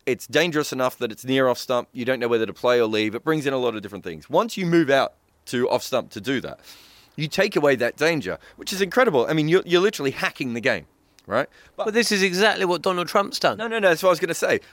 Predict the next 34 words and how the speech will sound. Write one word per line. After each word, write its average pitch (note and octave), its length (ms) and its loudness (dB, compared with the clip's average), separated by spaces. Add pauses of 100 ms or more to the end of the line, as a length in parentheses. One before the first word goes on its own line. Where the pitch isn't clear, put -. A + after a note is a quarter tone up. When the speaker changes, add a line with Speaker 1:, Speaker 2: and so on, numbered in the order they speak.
(100)
Speaker 1:
But - 300 0 (460)
then G3 200 4
you F#3 120 6
also A3 300 4
need D3+ 240 -2
to C#3 80 -8
be A#2 480 0
inc-, - 280 -6 (140)
incredibly, D3+ 920 0
you D3+ 160 -2
need E3+ 160 0
your D#3+ 80 2
hand-eye E3 320 4
coordination G#2+ 560 -4
to A#2+ 100 -12
be B2 120 -4
much C#3 240 -4
better A#2+ 180 -2
than A2+ 160 -4
everyone A2+ 320 -2
else, F3+ 180 2
because D3 500 2 (300)
most A#3+ 220 2
players C#3 380 2 (200)
are D#3+ 60 0
eventually F#3 300 -2
gonna D3+ 140 0
miss C#3+ 200 -4
the C#3+ 100 -12
ball A#2 380 0
on A#2 160 -4
the G2+ 60 -8
stumps. - 500 -6 (300)
Um, B2 440 2